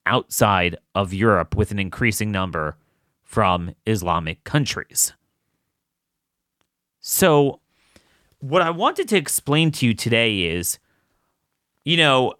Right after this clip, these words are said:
a lot of people might say, "All right, well, Daniel, it's, it's fifteen, it's a lot, but, you know, it's, it's just a little bit more. We just surpassed the Great Wave." There were periods of time we had over fourteen percent foreign national share during the Great Wave. But there are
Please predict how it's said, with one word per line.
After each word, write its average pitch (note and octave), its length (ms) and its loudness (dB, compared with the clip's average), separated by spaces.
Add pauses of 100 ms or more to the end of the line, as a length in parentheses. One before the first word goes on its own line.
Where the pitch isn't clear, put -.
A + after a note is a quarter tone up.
a D#3+ 60 4
lot A#3+ 140 6
of B3 60 0
people A3+ 200 2
might F#3+ 160 4
say, F#3+ 160 2
"All D#4 180 4
right, D#4 180 4
well, A#3+ 260 2
Daniel, G#3 400 0
it's, D#3+ 140 -4
it's - 380 -6 (160)
fifteen, D#3 420 -2
it's D3+ 140 -4
a A#2 60 -2
lot, B2+ 340 2
but, F#3+ 160 0
you A#3 100 -2
know, A#3+ 220 2
it's, A#3 140 -8
it's D3 160 -6
just G3 180 -4
a C#3+ 40 0
little E3+ 260 4
bit D#3 160 -2
more. C#3 320 4
We D3 120 2
just D#3 320 0
surpassed C#3+ 560 0
the B2+ 80 -8
Great B2+ 280 -4
Wave." A2+ 340 -4 (360)
There D#3 100 6
were F3+ 100 6
periods D3+ 460 4
of C3 100 0
time B3+ 300 2
we D3+ 120 0
had C3+ 200 -2
over C3 260 -4
fourteen F#3 560 0
percent A#2+ 580 0 (540)
foreign D3+ 460 2
national B2 400 0
share G2 440 0
during G#2+ 340 -2
the G#2+ 80 0
Great F2+ 360 -6
Wave. F3+ 500 0 (1300)
But G#3+ 300 2
there A3 280 4
are F#3 360 4